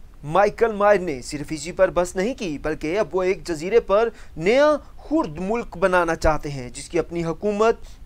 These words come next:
करेंसी, परचम और कौमी तराना भी होगा।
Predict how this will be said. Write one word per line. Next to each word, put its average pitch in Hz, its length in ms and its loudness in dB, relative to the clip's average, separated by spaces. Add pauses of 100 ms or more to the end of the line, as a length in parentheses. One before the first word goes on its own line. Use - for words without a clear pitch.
(120)
करेंसी, 240 580 0 (260)
परचम 220 460 2 (240)
और 269 60 2 (100)
कौमी 302 280 0
तराना 170 420 0
भी 151 120 -4
होगा। 147 420 -2